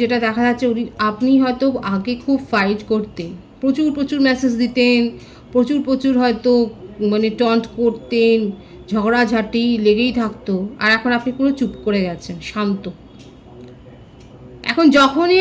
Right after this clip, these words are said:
আপনি শান্ত হয়ে গেছেন, যখন আর ওনাকে, ওনার সেই সময়টা তো উনি কিন্তু নিজেকে খুব ভাবতো হিরো, যে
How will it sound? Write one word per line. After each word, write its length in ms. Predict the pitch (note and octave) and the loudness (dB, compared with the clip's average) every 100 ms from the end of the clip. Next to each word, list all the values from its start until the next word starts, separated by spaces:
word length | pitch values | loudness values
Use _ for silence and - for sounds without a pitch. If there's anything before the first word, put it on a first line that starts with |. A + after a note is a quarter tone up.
| F4+ E4 | 6 4
আপনি 160 | F4 F4 | 0 -2
শান্ত 340 | E4 D4 C4+ | 0 0 0
হয়ে 180 | E4 E4 D#4 | 0 2 2
গেছেন, 180 | E4+ D#4 C#4+ | 2 2 2
যখন 220 | C#4+ D#4 D4+ | 2 2 4
আর 80 | D4+ C#4 | 6 6
ওনাকে, 280 | C#4 C#4+ C#4 B3 | 4 2 2 4
ওনার 200 | C#4 C#4+ A3+ G#3 - - - - - - - | 4 2 -2 -12 -14 -16 -20 -20 -20 -14 2
সেই 180 | C4+ D4 | 4 4
সময়টা 360 | F4 F4+ F4+ F#4 | 4 2 2 -2
তো 40 | E4+ | -2
উনি 80 | E4+ E4+ | -2 -4
কিন্তু 160 | E4+ D#4 | 0 4
নিজেকে 240 | B3+ D4 E4 | 4 2 -2
খুব 200 | F4 C4+ F#3+ F#3+ | -2 -2 -6 -4
ভাবতো 280 | G3 G3 C#4 B3+ | -4 0 4 4
হিরো, 260 | G#3+ A#3 A#3+ F#3+ E3 F3+ | 4 2 2 2 -4 -8
যে 80 | G#3 | -2